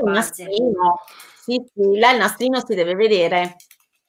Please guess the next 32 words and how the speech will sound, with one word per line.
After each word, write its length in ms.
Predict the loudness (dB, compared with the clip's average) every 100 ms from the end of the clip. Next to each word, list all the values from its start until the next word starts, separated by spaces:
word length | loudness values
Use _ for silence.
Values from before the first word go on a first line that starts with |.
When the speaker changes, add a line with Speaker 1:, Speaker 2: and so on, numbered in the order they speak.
| _ _ _ _
Speaker 2:
Non 180 | -12 -4
so 100 | -2
se 220 | 0 -2 -2
Carla 240 | -4 -4
si 160 | -10 -12
riferisse 480 | -14 -14 -10 -6
a 100 | -6
questo, 340 | -8 -8 -8 -8
però 220 | -10 -10
comunque 540 | -10 -12 -10 -10 -10 _ _
dietro 720 | _ -8 -4 -4 -4 -10 -12 -14 _ _ _ _
il 140 | -14
nastrino 640 | -10 -10 -12 -14 -16 -12 -10
è 120 | -10
visibile. 760 | -12 -14 -14 -12 -12 -14 -18 _ _ _ _ _
Ora 220 | -20 -20
Speaker 1:
Sì. 260 | -4 -4 -4 _ -20 _ _ _ _ _ _ _ _ _ _ _ _ _ _ _ _ _ _ _ _ _ _ _
Speaker 2:
Ecco, 280 | _ -20 _ _
qui 240 | -20 -18
comunque 400 | -18 -18 -16 -16
le 80 | -4
Speaker 1:
Sì. 60 |
Speaker 2:
copertine 440 | -4 -4 -12 -12 -6
vanno 260 | -6 -6
a 80 | -12
coprire 840 | -16 -20 -12 -10 -8 -10 -12 -14 _
il 140 | -20 -16
frontale 540 | -12 -10 -2 0 0
e 40 | -6
il 40 |
retro, 440 | -6 -8 -10 -10 -8
ma 320 | -4 -4